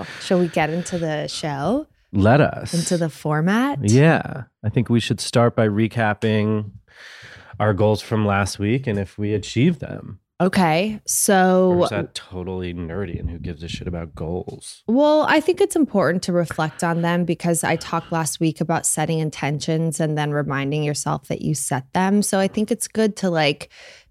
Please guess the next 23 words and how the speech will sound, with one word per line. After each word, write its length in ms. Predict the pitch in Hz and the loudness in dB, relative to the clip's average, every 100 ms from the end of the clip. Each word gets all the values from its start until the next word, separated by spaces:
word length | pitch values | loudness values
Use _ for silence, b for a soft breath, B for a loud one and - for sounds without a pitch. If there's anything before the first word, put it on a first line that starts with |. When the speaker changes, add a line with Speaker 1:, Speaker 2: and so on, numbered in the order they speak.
| _ - | _ 0
Speaker 1:
reflect 640 | 180 185 - 180 165 - | 0 0 2 2 2 2
on 160 | 180 175 | 2 4
your 100 | 175 | 2
goals 540 | 165 160 165 185 180 | 4 4 6 4 2
and 240 | 170 165 156 | 0 0 -4
see 320 | - 170 165 | 0 2 2
if 140 | 160 | 2
you're 100 | 165 | 0
actually 680 | - 147 - - 160 160 147 B - - | 0 -2 -4 -2 0 0 -2 B -14 0
making 760 | 175 175 156 151 170 160 151 - | 2 4 2 0 -2 0 -2 -4
progress. 840 | - 147 147 175 196 320 - - B B B B B | 0 0 2 2 2 2 0 -4 B B B B B
So 280 | - 226 202 | 0 4 6
my 220 | 196 185 | 4 4
goal 240 | 185 208 202 | 4 2 4
last 320 | 190 185 - | 2 0 0
week 260 | 175 165 - | -2 -2 0
was 420 | 175 170 156 - | 0 0 -2 -8
to 440 | - - 170 165 | -4 4 6 6
finish 560 | 160 - 180 170 156 - | 2 0 2 4 2 0
Sunshine. 560 | - 151 147 151 139 | 0 0 0 0 0
Speaker 2:
Hmm. 320 | 95 104 92 82 80 _ - | 2 2 2 -2 -8 _ 2
Speaker 1:
And 1080 | 185 180 175 175 175 175 175 165 - - b b b b b _ - | 4 4 4 4 4 4 2 0 -4 -8 b b b b b _ 0
I 800 | 196 196 190 196 190 190 190 | 2 4 4 6 6 4 4